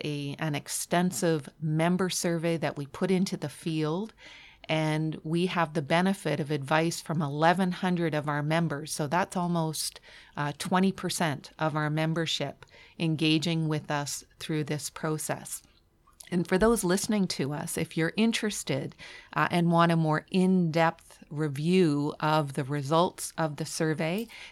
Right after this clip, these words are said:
then you can go to our website and look under the tab Who We Are, and then click on Strategic Plan.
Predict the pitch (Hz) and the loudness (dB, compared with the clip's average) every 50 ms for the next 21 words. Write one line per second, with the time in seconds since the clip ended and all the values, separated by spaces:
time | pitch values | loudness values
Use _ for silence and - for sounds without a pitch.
0 | - - 175 175 180 190 196 214 196 190 196 180 175 185 185 185 185 190 196 160 | -2 2 2 4 4 4 4 2 4 4 4 4 4 4 2 2 2 2 2 2
1 | 165 151 147 139 - - - 151 139 139 170 185 - - 156 156 160 156 160 156 | 2 0 0 0 -4 -4 -4 -2 -2 -2 -2 -4 -6 -4 -4 -2 0 0 -2 -2
2 | - 170 165 160 160 160 143 160 156 - - - 165 151 147 143 147 143 139 - | -2 -2 0 0 0 0 -2 -2 -4 -4 -4 -2 0 2 2 2 0 -2 -4 -10
3 | _ _ _ - - 214 196 196 190 185 185 180 185 - - 160 196 156 160 175 | _ _ _ -4 0 2 4 4 4 4 2 0 -4 -6 -4 -2 0 2 4 4
4 | 170 156 143 139 139 156 196 233 247 - - - - - - _ _ - 165 160 | 4 4 4 2 0 -2 -4 -6 -8 -14 -20 -20 -20 -20 -20 _ _ -2 0 0
5 | 156 156 160 156 156 156 151 - - - 180 165 165 - 180 156 151 151 151 147 | 2 2 2 2 2 0 -2 -4 -4 -2 -2 -2 -2 -2 -2 0 0 0 0 -2
6 | 147 143 - - - - 147 - - 170 156 - - 143 - - - - 147 139 | -2 -4 -6 -6 -6 -6 -6 -6 -4 -4 -4 -4 -4 -6 -8 -12 -8 -6 -6 -6
7 | 131 131 135 - | -6 -6 -10 -12